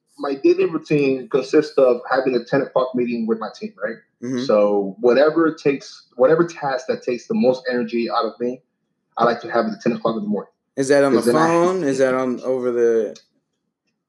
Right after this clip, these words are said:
Speaker 2: how do y'all have that
Speaker 1: I'm sorry.
Speaker 2: meeting?
Speaker 1: We either, you know, we, either we do it, we do it via, you know, via phone, or we go personally at the office. Most, most of the time it's at the office. We
Speaker 2: Okay.
Speaker 1: have, you know, one-on-one meetings or team meetings or whatever it takes. Whatever task that I have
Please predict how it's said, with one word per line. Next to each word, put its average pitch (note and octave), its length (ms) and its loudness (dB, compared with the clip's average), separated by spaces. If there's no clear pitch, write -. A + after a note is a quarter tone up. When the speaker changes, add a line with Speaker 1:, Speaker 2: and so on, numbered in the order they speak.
Speaker 2:
how C#3 160 -4
do C#3+ 80 2
y'all C3+ 100 4
have C3 180 0
that A#2+ 60 0
Speaker 1:
I'm A2+ 60 0
sorry. A#2 180 0
Speaker 2:
meeting? G2+ 180 -10
Speaker 1:
We C3 120 6
either, B2+ 300 4
you C3 120 2
know, B2 140 6
we, A#2+ 120 2
either C3 260 4
we B2 80 6
do B2+ 200 6
it, A2+ 160 0
we B2 60 0
do B2+ 180 6
it G#2+ 80 -2
via, A#2 380 0
you A#2+ 80 2
know, A2 140 0
via A#2 200 -2
phone, D#3 400 2
or C3+ 120 2
we A#2 100 -6
go A2+ 380 -2
personally C3+ 420 -4
at B2 60 -8
the A#2+ 60 -8
office. D3+ 460 -4
Most, E3 320 0
most F#3 180 0
of E3+ 60 -8
the E3+ 60 0
time D#3 100 0
it's - 100 -12
at C3 60 -10
the B2 40 -6
office. - 480 -10
We B2+ 80 -8
Speaker 2:
Okay. A#2+ 100 2
Speaker 1:
have, A2+ 220 -4
you A#2+ 140 -2
know, G#2 340 -6
one-on-one C3 480 2
meetings B2+ 340 -2
or G#2 320 -2
team C3+ 220 4
meetings B2+ 340 0
or A2 60 -6
whatever C#3+ 280 4
it B2 120 4
takes. B2 480 0
Whatever B2+ 320 4
task D#3 360 -4
that C3+ 60 -8
I - 240 -8
have C3+ 200 -4